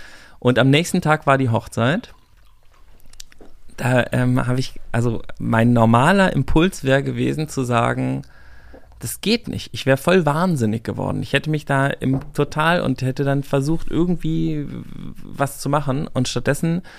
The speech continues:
lag ich da in, ähm, in demütiger Gleichmut. Das ist kein Scheiß. Ich bin ir-, irgendwie auch absurde Situation und hab gedacht, dann ist es anscheinend jetzt genau so.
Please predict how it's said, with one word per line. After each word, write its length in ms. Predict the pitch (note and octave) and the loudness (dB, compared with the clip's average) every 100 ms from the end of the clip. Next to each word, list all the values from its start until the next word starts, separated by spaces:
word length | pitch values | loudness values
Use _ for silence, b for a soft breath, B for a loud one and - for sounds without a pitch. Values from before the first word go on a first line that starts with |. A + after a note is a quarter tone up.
| B B - | B B -4
lag 280 | A#2+ C#3 E3+ | 2 2 2
ich 200 | F3 - | -4 0
da 300 | B2+ C#3+ F3 | 2 4 2
in, 440 | - C#3 C#3+ C#3+ - | 0 0 2 0 -2
ähm, 300 | C3 C3 C3+ | -2 0 -2
in 380 | - C3 B2+ B2 | 0 0 0 0
demütiger 640 | C#3 F3 F3+ F3+ F3 D#3 C3+ | 0 2 2 2 2 2 2
Gleichmut. 840 | B2 B2+ C#3+ - A#2 D3 - - - | 4 4 2 0 2 2 -2 -8 -8
Das 100 | A#2+ | -8
ist 100 | - | -4
kein 220 | - D#3+ F#3 | 0 0 2
Scheiß. 500 | - B2 F#3 - - - | 2 2 2 -2 -6 -8
Ich 160 | - | -10
bin 100 | - - - | -8 -4 -2
ir-, 160 | D3+ - | -2 -2
irgendwie 520 | C3 B2 C3+ C3+ B2 - | 0 2 2 2 0 -2
auch 160 | A2+ - - - | -6 -8 -14 -8
absurde 480 | - A#2 A#2 E3 E3+ | -6 -2 0 2 2
Situation 580 | C3+ C3+ A#2 - D3+ D#3+ | 0 0 -2 0 -2 0
und 140 | B2 | -2
hab 120 | C3 - | -2 0
gedacht, 260 | C#3 C#3 B B B B - | 0 0 B B B B 2
dann 220 | B2 C3+ | 2 2
ist 200 | C3 - | -2 -6
es 140 | A2 | -6
anscheinend 400 | G#2+ G#2+ A2 A2 | -6 -4 -4 -4
jetzt 180 | A2+ - | -6 -4
genau 360 | A2+ A2+ A#2 B2+ | -2 2 2 2
so. 480 | A#2 A#2+ C3 C#3 | -2 -2 -2 -4